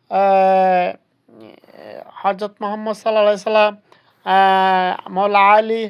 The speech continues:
হাসান হুসাইন, এ হচ্ছে বনি হাশেমের বংশধর। এটা হচ্ছে সাবগোত্র। আর আরেকটা অন্যদিকে, এ, হচ্ছে উমাইয়ার, এ, গোত্রের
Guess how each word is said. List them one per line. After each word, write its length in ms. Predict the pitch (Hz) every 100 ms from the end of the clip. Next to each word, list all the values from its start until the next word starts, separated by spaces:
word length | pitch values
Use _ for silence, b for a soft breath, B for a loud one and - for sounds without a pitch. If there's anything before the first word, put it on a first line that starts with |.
| 208
হাসান 380 | - 175 170 214
হুসাইন, 520 | 202 214 208 214 208 208 b b _
এ 140 | 196 202
হচ্ছে 480 | 226 240 285 330 294
বনি 280 | 196 240
হাশেমের 560 | 202 208 202 240 254 330 - - _ _ 175
বংশধর। 480 | 185 196 196 175 131 - _ _ b b b b b b b b _
এটা 220 | 170 185
হচ্ছে 200 | 202 247
সাবগোত্র। 640 | 202 226 202 185 - 139 120 _ b b b b b b _ _ -
আর 240 | 160 165 185 _ _ _ _ _ _
আরেকটা 520 | 170 180 262 - 302
অন্যদিকে, 720 | 294 240 254 247 277 302 269 320 _ _ _ _ _ _ _ -
এ, 480 | 190 196 196 190 202 -
হচ্ছে 240 | 185 196
উমাইয়ার, 520 | 269 240 254 247 233 285 _ _ _ _ _ _ _ _ _ 339
এ, 580 | 190 185 185 180 175 - - -
গোত্রের 560 | 185 175 220 240 226